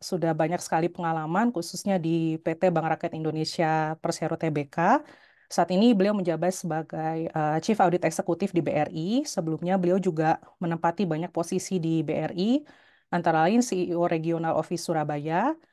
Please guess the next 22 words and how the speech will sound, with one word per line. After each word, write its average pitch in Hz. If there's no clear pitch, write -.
Executive 185
Vice 170
Pre-, 170
President 175
di 160
Agribusiness 170
Division 190
dan 165
Medium 160
Business 165
Division, 175
juga, 196
eh, 175
menjadi 175
Vice 175
President 170
Regional 165
di 170
Yogyakarta, 165
Malang, 170
dan 151
juga 170